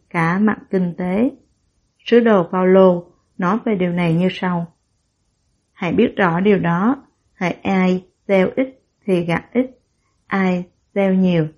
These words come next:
thì gặt nhiều." Cô Đinh Tô Nhì chương chín câu sáu. Ở đây, Phaolô nói về tiền bạc khi giảng cho những người Cô Đinh Tô về sự dâng hiến. Ông đã áp dụng luật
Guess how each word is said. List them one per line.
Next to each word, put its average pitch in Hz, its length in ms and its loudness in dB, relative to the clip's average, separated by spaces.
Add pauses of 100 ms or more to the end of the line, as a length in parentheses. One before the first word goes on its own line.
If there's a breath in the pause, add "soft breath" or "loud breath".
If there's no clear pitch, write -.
(100)
thì 175 160 0
gặt 165 240 -4
nhiều." 175 320 -2 (540)
Cô 202 140 2
Đinh 202 200 2
Tô 196 140 0
Nhì 180 480 0
chương 185 240 2
chín 208 280 0
câu 208 140 0
sáu. 185 480 -6 (520)
Ở 156 180 -2
đây, 180 380 0 (360)
Phaolô 190 540 2
nói 190 300 0
về 214 220 0
tiền 170 200 -2
bạc 156 240 -2 (420)
khi 220 180 4
giảng 196 380 -2
cho 190 200 0
những 180 300 0
người 214 320 2
Cô 185 120 0
Đinh 175 200 -2
Tô 196 520 -4
về 185 260 2
sự 180 180 -4
dâng 185 260 0
hiến. 202 340 2 (380)
Ông 208 200 0
đã 180 100 2
áp - 240 -4
dụng 208 300 0
luật 180 200 -4